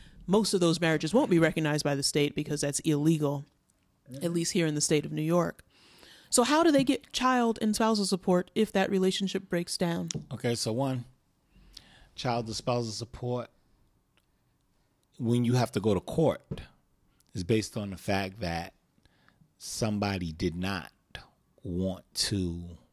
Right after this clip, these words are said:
Speaker 2: pay what they felt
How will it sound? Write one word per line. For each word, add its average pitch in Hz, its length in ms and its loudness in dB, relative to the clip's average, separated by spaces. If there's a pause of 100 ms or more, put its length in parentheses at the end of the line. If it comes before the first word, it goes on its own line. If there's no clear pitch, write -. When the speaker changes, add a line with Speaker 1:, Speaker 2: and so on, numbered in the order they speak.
(1600)
Speaker 2:
pay 95 460 4
what 87 340 -2
they 92 140 0
felt - 440 -2